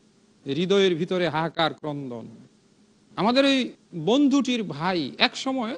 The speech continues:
তার খুব কাছের মানুষে পরিণত হয়ে যায়। প্রতিদিন বিকেলে আসে, তার সঙ্গে শুভেচ্ছা বিনিময় করে, চা পর্ব চলে।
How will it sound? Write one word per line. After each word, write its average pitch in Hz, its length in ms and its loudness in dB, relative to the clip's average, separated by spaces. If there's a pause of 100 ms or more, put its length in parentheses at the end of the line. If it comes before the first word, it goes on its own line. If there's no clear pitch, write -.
তার 233 140 -2
খুব 233 200 -2 (220)
কাছের 285 480 -2
মানুষে 269 360 -2
পরিণত 226 380 -2
হয়ে 180 240 -2
যায়। 135 240 -6 (640)
প্রতিদিন 196 460 -2
বিকেলে 220 340 -2
আসে, 233 220 -2
তার 208 160 -6
সঙ্গে 214 280 -6
শুভেচ্ছা 208 420 -4
বিনিময় 190 400 -4
করে, 151 240 -6 (380)
চা 202 260 4
পর্ব 208 360 2
চলে। 160 300 -2